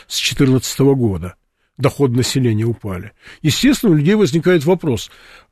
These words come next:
когда нам сейчас обещают к тридцатому году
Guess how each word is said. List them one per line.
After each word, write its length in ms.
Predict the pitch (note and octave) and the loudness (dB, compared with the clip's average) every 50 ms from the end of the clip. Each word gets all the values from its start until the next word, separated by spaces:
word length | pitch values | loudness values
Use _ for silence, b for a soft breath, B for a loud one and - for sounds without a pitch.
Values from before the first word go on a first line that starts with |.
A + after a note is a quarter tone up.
| _ _ | _ _
когда 300 | - E3+ E3+ E3+ G3+ F#3 | 0 2 2 2 2 2
нам 180 | E3 D#3+ D3 - | 2 2 0 0
сейчас 680 | - - G3+ F#3 - - F#3 F3 C#3+ A#2+ G#2+ - - | -2 -2 -2 -2 0 2 2 2 2 0 -2 -6 -6
обещают 560 | B2+ A#2+ C#3+ D3 - - - D3 C#3 B2+ A2 - | -4 -4 -2 -2 -2 -2 -2 0 0 -2 -4 -6
к 80 | - | -6
тридцатому 880 | - - D3+ F3+ - - - - G#3 G3 E3 C#3 - B2 B2+ B2+ C3 C3 | -2 0 0 0 0 0 0 2 2 2 2 0 -2 -4 -4 -4 -4 -4
году 480 | B2 C3 C#3 C3+ A#2 F#2+ F2+ G2 F#2 | -2 0 0 0 0 0 -4 -10 -14